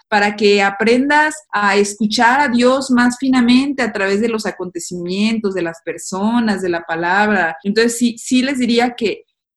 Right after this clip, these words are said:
que neta se busquen a alguien que, que los escuche, no nada más para los dramas <laughs> emocionales, ¿no? <laughs> Este, no nada más para eso también, pero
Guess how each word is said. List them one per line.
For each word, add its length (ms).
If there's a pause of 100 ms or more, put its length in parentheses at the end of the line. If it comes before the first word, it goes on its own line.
(100)
que 220
neta 500
se 160
busquen 800
a 180
alguien 400 (180)
que, 540 (160)
que 120
los 180
escuche, 480
no 120
nada 160
más 180
para 160
los 220
dramas 760
<laughs> 840
emocionales, 920
¿no? 280 (340)
<laughs> 480 (720)
Este, 500
no 140
nada 200
más 240
para 180
eso 200
también, 500 (120)
pero 320